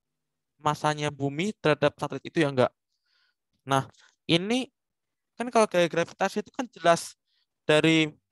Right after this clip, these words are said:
pusat massanya sa-, sama, dari pusat massanya bumi sama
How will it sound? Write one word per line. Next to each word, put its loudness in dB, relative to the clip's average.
pusat -4
massanya -2
sa-, -16
sama, 0
dari 0
pusat -2
massanya -6
bumi -8
sama 0